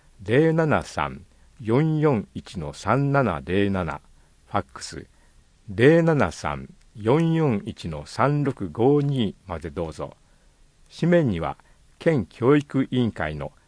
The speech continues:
認定試験案内にリンクする二次元コードが掲載されています。採石業務管理者試験、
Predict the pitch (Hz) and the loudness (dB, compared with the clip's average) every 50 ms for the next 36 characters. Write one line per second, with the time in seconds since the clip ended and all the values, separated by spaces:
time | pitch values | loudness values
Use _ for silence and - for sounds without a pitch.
0 | _ _ - 113 120 139 151 143 - - - 139 139 135 - - - - 135 131 | _ _ -6 -2 0 0 0 -2 -2 0 4 4 4 4 2 -2 -2 0 2 2
1 | 131 131 - 113 120 123 110 95 82 80 80 78 73 69 80 101 104 90 - - | 2 0 -2 -2 0 0 0 -2 -2 -4 -6 -8 -8 -4 -2 -2 -2 -2 -4 -8
2 | 80 - - 71 76 78 - - 90 95 104 113 131 135 117 135 127 123 117 - | -14 -14 -12 -10 -10 -10 -10 -10 -8 -6 -6 -4 -2 0 0 0 0 0 -2 -2
3 | 120 107 107 98 85 92 92 123 135 - - - 92 82 - - 82 78 73 - | -2 -2 -2 -2 -2 -4 -6 -6 -6 -8 -8 -8 -8 -6 -6 -6 -6 -6 -6 -8
4 | 78 76 76 - - 110 90 78 71 67 - - - _ _ _ _ _ _ _ | -10 -12 -10 -6 -4 -4 -4 -4 -6 -10 -14 -18 -20 _ _ _ _ _ _ _
5 | _ _ _ _ _ _ _ _ _ _ _ _ _ _ _ _ _ _ _ _ | _ _ _ _ _ _ _ _ _ _ _ _ _ _ _ _ _ _ _ _
6 | _ _ _ - - - 120 151 165 - - 156 - 156 139 120 117 131 123 107 | _ _ _ -8 0 2 2 2 2 2 -2 -2 -2 -2 -2 2 4 4 4 4
7 | 85 80 78 69 - - - - - 101 120 135 131 123 117 - - 110 110 - | 4 0 -4 -8 -10 -14 -12 -6 -2 0 0 2 0 0 -2 -2 -2 -2 -2 -2
8 | - - - 90 71 65 67 | -4 -6 -4 -4 -4 -6 -10